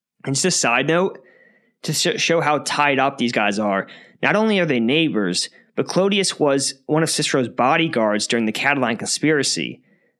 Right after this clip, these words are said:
A bunch of young senators gathered together to be bodyguards for Cicero when he heard that there was gonna be assassination attempts, and Clodius was one of them. <laughs> And since that trial, Cicero has only made matters worse by making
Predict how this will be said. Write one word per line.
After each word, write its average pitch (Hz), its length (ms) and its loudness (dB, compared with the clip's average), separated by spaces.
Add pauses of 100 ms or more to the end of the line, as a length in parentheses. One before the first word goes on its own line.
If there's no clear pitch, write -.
A 110 80 -2
bunch 156 320 0
of 147 100 0
young 147 180 2
senators 143 640 0
gathered 131 360 0
together 131 320 0
to 127 100 -2
be 113 120 0
bodyguards 135 680 0
for 135 140 -2
Cicero 131 560 0
when 113 240 0
he 113 140 -2
heard 120 320 0
that 110 200 0
there 113 100 0
was 104 80 -2
gonna 113 140 -2
be 104 80 0
assassination 127 720 0
attempts, 123 460 -2 (260)
and 113 120 -2
Clodius 160 440 0
was 120 100 -4
one 139 220 2
of 113 120 -2
them. 80 300 -4
<laughs> - 40 -2 (1700)
And 151 220 2
since 208 340 0
that 143 200 0
trial, 135 500 2
Cicero 160 360 0
has 151 100 0
only 139 240 2
made 135 300 2
matters 107 320 0
worse 131 340 0
by 120 140 0
making 120 540 -2